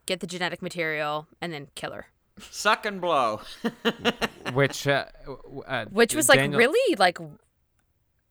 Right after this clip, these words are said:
Speaker 1: kind of, I mean, somewhat shocking
Speaker 2: Alarming.
Speaker 1: to hear them talk like that.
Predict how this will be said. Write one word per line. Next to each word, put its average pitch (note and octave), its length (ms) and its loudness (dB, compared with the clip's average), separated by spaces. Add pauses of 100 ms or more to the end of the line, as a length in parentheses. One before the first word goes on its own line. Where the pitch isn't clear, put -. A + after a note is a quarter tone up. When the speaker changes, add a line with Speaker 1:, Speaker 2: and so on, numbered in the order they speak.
(180)
Speaker 1:
kind C4 220 0
of, B3 180 0 (120)
I A3+ 60 2
mean, A#3 280 0 (280)
somewhat C#4 380 2
shocking A3 380 4
Speaker 2:
Alarming. A#3+ 260 2
Speaker 1:
to F#3 80 -2
hear G3 220 4
them E3+ 420 -2
talk - 440 -2
like D3 220 -10
that. C#3 300 -8